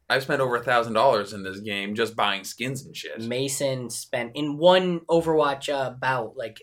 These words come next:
Speaker 2: it was, I can't remember, I think it was the summer event. He wanted Tracer's skin so bad, he spent over two hundred twenty bucks, didn't get the skin, waited, waited, played, played, played, got it in a loot box, like, a
Speaker 1: Mm-hmm.
Speaker 2: week later before the event was up, and then was like, "I'm gonna throw twenty more bucks in it anyways."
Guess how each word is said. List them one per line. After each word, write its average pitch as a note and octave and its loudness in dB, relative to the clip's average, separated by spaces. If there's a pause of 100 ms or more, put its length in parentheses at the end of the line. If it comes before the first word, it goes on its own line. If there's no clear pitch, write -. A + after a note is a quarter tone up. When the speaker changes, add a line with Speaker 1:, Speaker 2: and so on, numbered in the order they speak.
Speaker 2:
it B2 -6
was, A#2 -8
I B2+ -6
can't D#3+ -4
remember, D#3+ -8
I - -16
think F3+ -2
it E3+ 0
was C#3+ -2
the B2 -8
summer D#3+ 0
event. G#2+ -6 (400)
He - -6
wanted E3 4
Tracer's D#3 0
skin B2 -4
so C#3+ 2
bad, B2+ 0 (220)
he C#3 -14
spent D3 0
over B2+ -4
two F#3 -2
hundred F3 4
twenty D3+ -4
bucks, C3+ -4 (260)
didn't A3 0
get A3+ 2
the E3 0
skin, D#3 0 (680)
waited, E3 8
waited, D#3 4
played, D#3 2
played, D3 0
played, C3+ 2 (1160)
got F3+ 12
it A#3 8
in G3 4
a D#3 4
loot G3 0
box, B2+ 0
like, C3+ -2
a B2+ -2
Speaker 1:
Mm-hmm. A#2 -2
Speaker 2:
week F#3 0
later D#3+ 2
before C3+ 0
the C3 0
event C#3 -2
was B2 -6
up, C3+ 0
and C3 -4
then C3+ -2
was C3 -4
like, B2+ 0
"I'm C3 -2
gonna D3 -2
throw D3 -4
twenty C#3 -6
more B2+ -4
bucks A#2+ -6
in A#2+ -10
it A#2+ -8
anyways." B2 -4